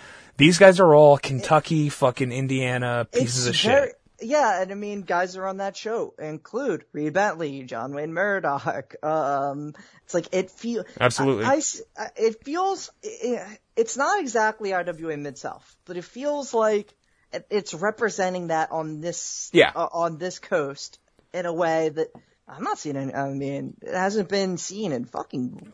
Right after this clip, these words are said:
Speaker 2: in a long ass time.
Speaker 1: And I don't want us to get our, ahead of ourselves 'cause I know we've got multiple matches from the promotion later on. We've already named it Promotion of the Year and Booker of the Year, right? Um,
Speaker 2: Yeah.
Speaker 1: I have no doubt in my mind that the best, best promotion to watch in twenty twenty was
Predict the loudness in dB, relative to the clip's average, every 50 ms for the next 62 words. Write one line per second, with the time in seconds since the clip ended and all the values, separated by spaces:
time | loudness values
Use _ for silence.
0 | _ -6 -4 -4 -2 0 0 2 2 2 2 0 -2 -4 -4 -2 0 0 0 0
1 | -2 2 2 4 6 6 4 4 4 4 4 4 4 4 2 2 2 2 -2 -2
2 | 0 2 2 4 4 4 2 0 0 -4 -4 -4 -2 -2 -2 -2 -2 -2 -2 -4
3 | -4 -4 -8 -8 -8 -6 -4 -4 -2 -2 0 0 -2 -2 -2 -8 -8 -8 -8 -6
4 | -6 -6 -8 -10 -10 -6 -6 -6 -6 -6 -6 -6 -6 -6 -6 -6 -8 -10 -10 -8
5 | -6 -6 -6 -4 -6 -4 -6 -6 -8 -10 -6 -2 -2 0 0 0 -2 -4 -4 -4
6 | -6 -6 -8 -8 -6 -6 -6 -6 -8 -12 -10 -8 -6 -4 -4 -2 -2 -2 -4 -4
7 | -6 -8 -10 -10 -8 -10 -12 -12 -12 -16 -16 -14 -14 -10 -4 -2 -2 -2 -2 -4
8 | -8 -18 -20 -20 -20 -20 -20 -18 _ -2 0 2 2 2 0 0 2 2 2 4
9 | 4 2 2 2 -2 -2 -2 -2 0 0 0 0 0 -2 -4 -6 -4 -4 -6 -6
10 | -6 -8 -8 -10 -10 -6 -4 -4 -4 -4 -6 -12 -12 -16 -20 _ _ _ _ _
11 | _ -14 -4 -4 -4 -4 -2 -4 -4 -4 -4 -4 -6 -6 -6 -6 -4 -6 -6 -6
12 | -8 -12 -14 -14 _ _ -8 -6 -6 -6 -8 -8 -8 -8 -10 -10 -12 -14 -14 -14
13 | -14 -16 -18 _ -4 -2 -2 -2 -2 -6 -8 -10 -12 -14 -14